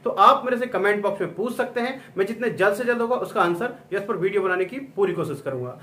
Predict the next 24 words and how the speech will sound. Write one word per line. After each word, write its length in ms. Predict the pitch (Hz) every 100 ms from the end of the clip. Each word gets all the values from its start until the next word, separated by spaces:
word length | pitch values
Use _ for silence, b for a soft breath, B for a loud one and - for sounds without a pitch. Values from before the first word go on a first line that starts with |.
| B -
तो 60 | 220
साथियों, 400 | 208 208 269 -
आपको 320 | 175 202 - 214
मेरे 220 | 208 262
द्वारा 260 | 240 240 233
दी 240 | 160 269
गई 140 | 254
जानकारी 400 | 220 190 202 185 185
कैसी 320 | 170 170 240
लगी 200 | 233 247
मुझे 200 | 226 208
कमेंट 320 | 190 175 175
करके 200 | 175 170
जरूर 240 | 127 175 220
बताइएगा। 540 | 226 233 226 226 269 262 B
आप 220 | 160 202
उससे 180 | 214 202
कितने 280 | 160 160 220
सेटिस्फाई 440 | 220 214 220 226
हैं 200 | 233 262 156
ये 120 | 170
भी 100 | 170
जरूर 180 | 156 135
बताइएगा। 520 | 131 135 127 127 127